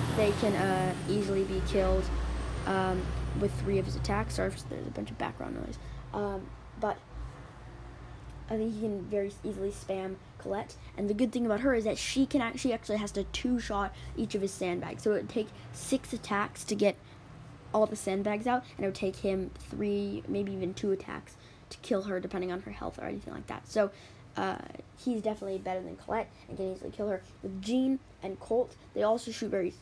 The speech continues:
straight and very linear, so he can block them with the sandbags, and he can pretty easily dodge that. Also with the bounces, um, and they all have pretty low health. Uh, also,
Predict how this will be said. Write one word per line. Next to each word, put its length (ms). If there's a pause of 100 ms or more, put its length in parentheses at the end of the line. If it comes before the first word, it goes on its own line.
straight 460
and 100
very 160
linear, 480 (160)
so 160
he 220
can 240 (480)
block 420
them 100
with 120
the 80
sandbags, 480
and 80
he 80
can 100
pretty 160
easily 300
dodge 320
that. 200 (220)
Also 300
with 160
the 80
bounces, 600 (400)
um, 360 (280)
and 160
they 100
all 100
have 280
pretty 200
low 100
health. 420 (400)
Uh, 220 (160)
also, 420